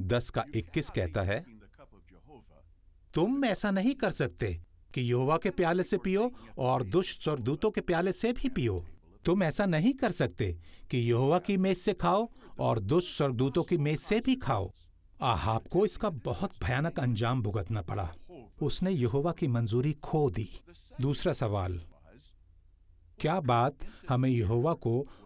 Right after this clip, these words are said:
पूरी पूरी भक्ति देने से रोक सकती है? आज शायद ही यहोवा का कोई समर्पित सेवक जानबूझकर झूठे देवी देवताओं को पूजे, लेकिन हो सकता है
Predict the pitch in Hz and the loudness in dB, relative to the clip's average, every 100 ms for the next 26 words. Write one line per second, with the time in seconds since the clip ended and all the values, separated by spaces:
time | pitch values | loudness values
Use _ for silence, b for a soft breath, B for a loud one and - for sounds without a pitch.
0 | B 185 196 220 208 151 180 156 117 117 | B 0 2 0 0 0 0 0 -2 -2
1 | 175 139 113 117 123 190 123 156 208 - | -2 0 0 0 0 -2 0 -2 -2 -4
2 | 185 - 123 87 87 - - - - - | -6 -4 -2 0 -2 -8 -20 -20 -20 -20
3 | - - - - - _ - - - _ | -20 -20 -20 -20 -20 _ -20 -20 -20 _
4 | - - - - 135 120 139 - B B | -20 -20 -20 -4 0 2 0 -4 B B
5 | - - 170 165 208 120 120 95 - 156 | -8 -2 -2 0 -2 0 -2 -2 -8 -20
6 | 131 107 - - 127 117 117 127 131 123 | -20 -20 -16 -4 0 2 2 0 -2 -2
7 | 131 131 127 117 113 131 - 131 123 170 | 0 0 0 -2 0 -2 -2 -2 0 -2
8 | - - - _ 120 113 135 147 156 160 | -4 -18 -20 _ -10 -2 0 0 0 0
9 | 110 160 180 - 131 101 139 143 175 123 | 2 2 2 0 -2 0 -2 0 0 2
10 | 135 147 120 117 - 123 120 - 127 131 | 0 0 0 0 0 -2 0 0 -2 -2
11 | 120 - - - - - - - - - | -2 -4 -6 -16 -20 -20 -20 -20 -20 -20
12 | - - _ - - - - 110 95 - | -20 -20 _ -20 -20 -20 -20 -20 -14 -2
13 | 123 117 123 110 151 214 196 - 117 92 | -2 0 0 0 -2 -2 -2 -2 -2 0
14 | 104 | 0